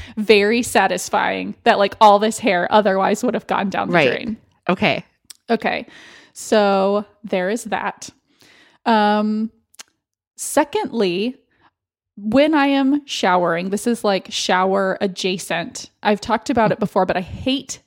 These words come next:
Speaker 1: getting out of the shower and being cold. So, like, in the winter, even though it's not that cold here,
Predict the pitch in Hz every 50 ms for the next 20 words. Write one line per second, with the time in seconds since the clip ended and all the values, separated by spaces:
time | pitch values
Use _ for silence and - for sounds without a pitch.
0 | _ _ - 240 220 240 - - 196 202 - 202 196 202 - - 208 180 175 170
1 | 175 196 196 196 180 180 180 - - - - 180 151 65 - - - - 214 190
2 | 185 - - 220 220 247 294 294 262 208 202 - - 185 - - 220 214 214 208
3 | 190 185 - - 190 180 170 190 214 - 277 269 240 - - 220 196 190 185 -
4 | - 185 175 - 175 180 196